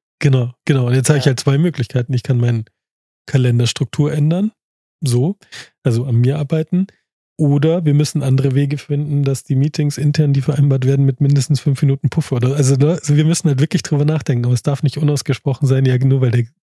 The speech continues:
Speaker 1: Georg halt zu spät kommt, das passt schon. Und, äh, das
Speaker 2: Mhm.
Speaker 1: finde ich gut. Das finde ich gut, ja.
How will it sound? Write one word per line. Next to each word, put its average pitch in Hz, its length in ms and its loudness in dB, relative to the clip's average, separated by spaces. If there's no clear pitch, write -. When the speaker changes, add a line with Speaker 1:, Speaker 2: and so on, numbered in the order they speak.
Speaker 1:
Georg 135 300 2
halt 151 400 -2
zu - 80 -2
spät - 260 -6
kommt, 143 220 -2
das 135 100 -4
passt - 300 -10
schon. 110 180 -8
Und, 127 320 2
äh, 139 140 0
das 123 80 0
Speaker 2:
Mhm. - 40 0
Speaker 1:
finde 170 160 2
ich - 100 -6
gut. - 360 -6
Das - 100 -12
finde 151 140 0
ich - 100 -8
gut, 120 200 -6
ja. 123 240 -4